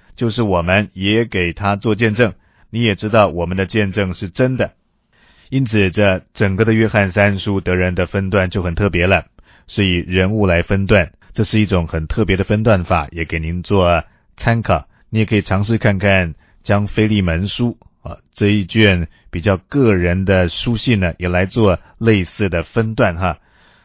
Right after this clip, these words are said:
所以第一节到第十五节，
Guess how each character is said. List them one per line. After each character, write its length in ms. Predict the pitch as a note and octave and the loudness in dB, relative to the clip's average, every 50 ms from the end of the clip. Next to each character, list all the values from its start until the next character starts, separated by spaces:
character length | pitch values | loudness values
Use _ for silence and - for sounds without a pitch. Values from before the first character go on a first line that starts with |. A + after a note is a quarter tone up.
| _ _ | _ _
所 180 | - - E3 G3 | -6 0 0 2
以 400 | G3 D3+ B2+ A2+ G2+ F#2 F2 - _ _ _ _ _ _ _ _ _ - | 2 4 2 2 2 0 -2 -6 _ _ _ _ _ _ _ _ _ -6
第 260 | G#3 G#3+ A3 A3 A3 | -4 -4 -2 -2 -4
一 80 | G3+ | -6
节 400 | F3 - G#2+ F#2+ F#2 G2 A2+ A2 - _ _ _ _ _ _ _ _ _ _ _ | -8 -8 -6 -2 0 2 0 0 -2 _ _ _ _ _ _ _ _ _ _ _
到 220 | - C3 A#2+ A2+ G#2+ | 2 4 4 4 4
第 460 | F#2+ - A#2+ A2+ A2 G#2+ G2 F2 - _ _ _ _ | 2 0 0 0 2 0 0 -2 -4 _ _ _ _
十 300 | - - - - - D3 | -14 -14 -10 -4 0 0
五 200 | D#3+ D3 A2+ F#2+ | 2 2 2 -2
节， 420 | D#2+ - - F2 F#2 G#2 G2+ - | -4 -4 -2 0 0 0 0 -2